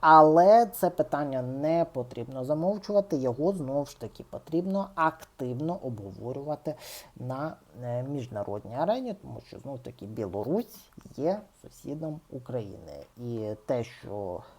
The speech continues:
в ній з'явиться якась база ядерними боєголовками, для нас в захисному і оборонному плані не є досить позитивна новина.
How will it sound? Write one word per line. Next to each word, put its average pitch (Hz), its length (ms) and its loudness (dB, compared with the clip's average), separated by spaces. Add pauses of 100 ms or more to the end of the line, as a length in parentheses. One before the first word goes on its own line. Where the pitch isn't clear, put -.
(160)
в 131 60 -12
ній 120 580 -8
з'явиться 113 520 -4
якась 107 320 -10
база 113 500 -2 (760)
ядерними 113 640 -4
боєголовками, 147 840 -2
для 110 220 -6
нас 147 400 -4
в 135 380 2 (1300)
захисному 196 880 4
і - 20 10
оборонному 147 680 8
плані 214 460 2
не 165 280 2
є 156 520 2
досить 131 680 -6 (220)
позитивна 113 1120 -6 (480)
новина. 110 400 -8